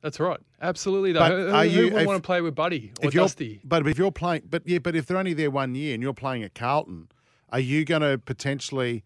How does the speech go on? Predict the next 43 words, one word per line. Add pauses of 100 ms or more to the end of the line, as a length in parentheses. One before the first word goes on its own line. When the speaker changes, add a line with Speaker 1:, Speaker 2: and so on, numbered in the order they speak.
(280)
Speaker 2:
go,
"Listen,
I'm
gonna
put
all
my
eggs
into
the
Gold
Coast
Suns
basket"? (840)
You're
not
if
they're
only, (200)
if
they've
only
got
one
year
left
in
their
body,
Jake.
Speaker 1:
Yeah,
no,
that,
that's
a
good
point,
Jay.
So
I
just, (100)
I,
I